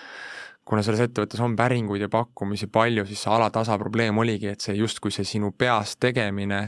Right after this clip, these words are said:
ja oma märkmiku kasutamine tegelikult kulmineerus sellega, et sa jätsid, äh, sa unustasid mingid kokkulepped kliendiga ära. Või kui sa töötajana lähed puhkusele, siis <laughs> kellel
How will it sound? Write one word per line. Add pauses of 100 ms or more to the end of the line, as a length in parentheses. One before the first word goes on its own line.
(100)
ja
oma
märkmiku
kasutamine
tegelikult
kulmineerus
sellega,
et (640)
sa
jätsid,
äh,
sa
unustasid
mingid
kokkulepped
kliendiga
ära. (520)
Või
kui
sa
töötajana
lähed
puhkusele, (1080)
siis (140)
<laughs>
kellel